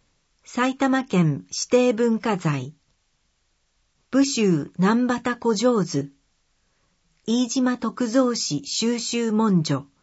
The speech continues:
七百六十四。ピックアップ。ウェブでも古文書を学べる。県立文書館では、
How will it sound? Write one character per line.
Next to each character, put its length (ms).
七 260
百 300
六 320
十 320
四。 440
ピ 100
ッ 80
ク 180
ア 60
ッ 60
プ。 240
ウ 80
ェ 140
ブ 160
で 100
も 320
古 160
文 240
書 240
を 60
学 340
べ 140
る。 220
県 240
立 260
文 300
書 100
館 300
で 140
は、 240